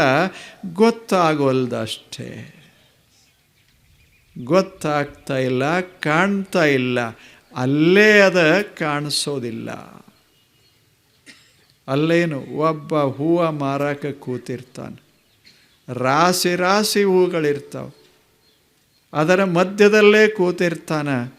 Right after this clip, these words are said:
ಆದ್ರೆ ಅವ ಎಣಸೋದು ಹೂವಲ್ಲ, ಅವ ಎಣಸೋದು ರೊಕ್ಕ ಅಷ್ಟೆ.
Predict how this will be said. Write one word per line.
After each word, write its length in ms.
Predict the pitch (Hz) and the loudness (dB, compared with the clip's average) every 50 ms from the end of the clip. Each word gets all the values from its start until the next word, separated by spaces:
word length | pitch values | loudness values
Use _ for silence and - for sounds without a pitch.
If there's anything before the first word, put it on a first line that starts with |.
| _ _ _ _ | _ _ _ _
ಆದ್ರೆ 320 | - 147 147 151 160 151 151 | -8 -6 -4 -4 -4 -4 -4
ಅವ 180 | 151 147 147 | -4 -4 -4
ಎಣಸೋದು 720 | 143 135 135 135 143 147 143 - - 170 175 170 170 165 139 | -4 -4 -4 -4 -4 -6 -6 -6 -4 -4 -2 -2 -2 -4 -4
ಹೂವಲ್ಲ, 580 | 123 135 147 151 151 147 143 143 143 147 147 147 139 131 123 127 - - - - _ - | -4 -6 -4 -4 -4 -4 -4 -2 -2 -2 -2 -2 -2 -4 -6 -8 -14 -20 -20 -20 _ -12
ಅವ 200 | 139 131 127 127 | -10 -8 -6 -6
ಎಣಸೋದು 680 | 127 131 127 131 131 123 - - 143 139 120 120 117 | -6 -6 -6 -6 -8 -8 -8 -6 -6 -6 -6 -8 -8
ರೊಕ್ಕ 520 | 113 110 117 113 113 _ _ _ - - | -8 -8 -10 -10 -12 _ _ _ -20 -20
ಅಷ್ಟೆ. 220 | - - - - | -20 -20 -20 -20